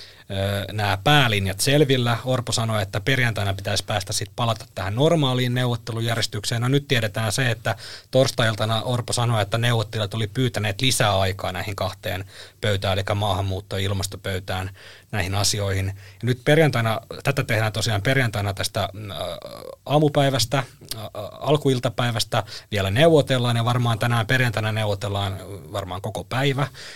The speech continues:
Niin ollaanko nyt perjantai-iltana siinä tilanteessa, että Orpo tulee ilmoittamaan, että neuvottelijat on pyytäneet lisää aikaa, että ne, neuvottelut jatkuu lauantaina, mahdollisesti sunnuntaina, ja sitten ehkä maanantaina voitaisiin palata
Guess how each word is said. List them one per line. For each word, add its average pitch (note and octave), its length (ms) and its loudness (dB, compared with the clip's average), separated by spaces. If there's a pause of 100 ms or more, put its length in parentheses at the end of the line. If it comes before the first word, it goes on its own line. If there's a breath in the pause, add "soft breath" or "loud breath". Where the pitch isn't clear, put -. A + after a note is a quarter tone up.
(160 loud breath)
Niin A2+ 240 -4
ollaanko D3+ 360 4
nyt C#3 200 2
perjantai-iltana D#3 840 6
siinä B2 240 2
tilanteessa, G#2+ 720 -2
että G2 380 -6 (140)
Orpo A#2+ 320 -2
tulee G#2+ 280 -2
ilmoittamaan, G#2 600 -4
että F#2+ 300 -6 (600 loud breath)
neuvottelijat A#2+ 520 2
on G#2+ 100 0
pyytäneet A2+ 400 0
lisää A#2+ 320 2
aikaa, G#2+ 300 -2
että G2 140 -6
ne, A#2 220 -2
neuvottelut A2+ 540 0
jatkuu A2 520 -4
lauantaina, B2 720 0 (580)
mahdollisesti G#2+ 340 -2
sunnuntaina, A2+ 840 2 (200 loud breath)
ja - 60 -2
sitten G#2+ 180 -2
ehkä - 140 -2
maanantaina B2+ 580 4
voitaisiin F#2+ 420 -4
palata G2 280 0